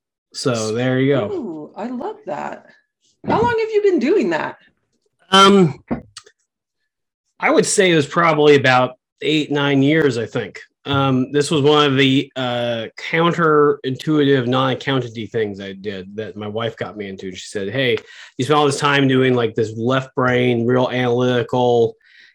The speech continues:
Speaker 1: kind of process-oriented job"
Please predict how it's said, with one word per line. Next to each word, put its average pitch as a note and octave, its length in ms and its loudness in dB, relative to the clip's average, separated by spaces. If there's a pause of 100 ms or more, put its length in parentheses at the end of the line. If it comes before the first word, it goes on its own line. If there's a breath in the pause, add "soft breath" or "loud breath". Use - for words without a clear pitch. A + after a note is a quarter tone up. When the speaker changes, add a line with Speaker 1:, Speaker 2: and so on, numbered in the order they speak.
Speaker 1:
kind B2+ 260 0
of A2 260 0 (840)
process-oriented C#3 920 0
job" A#2+ 480 -2